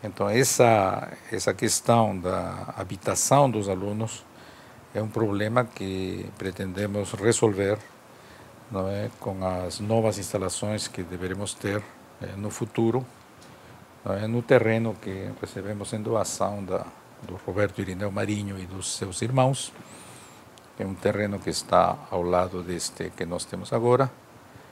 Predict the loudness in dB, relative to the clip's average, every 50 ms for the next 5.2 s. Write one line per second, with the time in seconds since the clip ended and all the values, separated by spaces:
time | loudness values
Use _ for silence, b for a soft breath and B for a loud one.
0 | B B B B B -16 -12 -12 -12 -12 -14 -10 -6 -2 -2 0 0 0 0 0
1 | 0 0 0 0 0 0 -2 -2 -4 -6 -6 -6 -4 -4 -4 -6 -4 -2 0 0
2 | 0 0 -2 -4 -4 -2 0 2 2 2 2 0 -2 -4 -4 -6 -6 -4 -2 0
3 | 0 0 -2 -4 -4 -6 -6 -4 0 0 0 0 0 -2 -2 -2 -4 -6 -4 -2
4 | 0 0 2 2 0 -2 -2 -2 -4 -6 -8 -6 -6 -6 -6 -6 -6 -6 -6 -8
5 | -8 -8 -8 -12